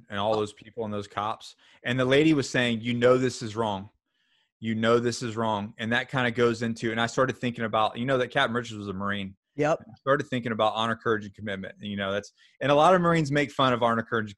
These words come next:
Speaker 1: commitment 'cause it's, like, their big slogan.
Speaker 2: Why,
Speaker 1: But
Speaker 2: though? It's so true.
Speaker 1: Well, it's because the way they, it's the way that they
Speaker 2: Ah, it's
Speaker 1: do it in
Speaker 2: cheesy.
Speaker 1: the Marine Corps. They
Speaker 2: It's
Speaker 1: make it
Speaker 2: cheesy.
Speaker 1: cheesy. But when you strip all the cheesiness away, it's like when you started, when you get to honor and you get to courage, it's,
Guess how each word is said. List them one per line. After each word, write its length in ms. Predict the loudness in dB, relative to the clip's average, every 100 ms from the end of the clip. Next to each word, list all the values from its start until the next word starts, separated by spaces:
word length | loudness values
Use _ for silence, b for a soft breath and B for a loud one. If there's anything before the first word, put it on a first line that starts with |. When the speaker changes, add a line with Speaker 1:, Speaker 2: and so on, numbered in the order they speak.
| -8
Speaker 1:
commitment 320 | -8 -8 -10
'cause 100 | -8
it's, 140 | -4 -2
like, 180 | -2 -2
their 100 | -2
big 260 | 0 -2
slogan. 480 | -2 0 2 0 -6 -6
Speaker 2:
Why, 560 | -2 2 4 4 4
Speaker 1:
But 80 | 2
Speaker 2:
though? 200 | 2 2
It's 220 | 0 -4
so 460 | -8 4 8 8 6
true. 500 | 2 0 4 6 6
Speaker 1:
Well, 220 | 8 8
it's 120 | 6
because 320 | 2 4 4
the 120 | 6 4
way 460 | 6 8 8 8
they, 380 | 8 8 6 2
it's 160 | -6 -2
the 100 | 0
way 320 | 6 8 8
that 160 | 4 2
they 120 | 2
Speaker 2:
Ah, 40 | 4
it's 140 | 2
Speaker 1:
do 60 | 4
it 40 |
in 80 | 6
Speaker 2:
cheesy. 220 | 6 4
Speaker 1:
the 80 | 4
Marine 380 | 2 2 2 2
Corps. 300 | 4 6 6
They 60 | 6
Speaker 2:
It's 80 |
Speaker 1:
make 160 | 4 2
it 100 | 0
Speaker 2:
cheesy. 100 | 0
Speaker 1:
cheesy. 380 | 2 2 0 -2 0
But 200 | 0 -2 _
when 200 | 0 2
you 120 | 2 -2
strip 360 | 0 2 4
all 160 | 6 6
the 100 | 4
cheesiness 640 | 0 -2 -2 -2 -4 -4
away, 380 | -2 -2 -2 -8 _ _ _ -10
it's 160 | -2
like 160 | 0 0
when 100 | -2
you 100 | -4
started, 340 | -2 -2 -4 -8
when 100 | -8
you 100 | -4
get 200 | -2 -2
to 100 | -4 -4
honor 280 | -2 -2 -2
and 140 | -4
you 60 | -6
get 120 | -8
to 80 | -8
courage, 420 | -2 0 0 -2
it's, 140 | -12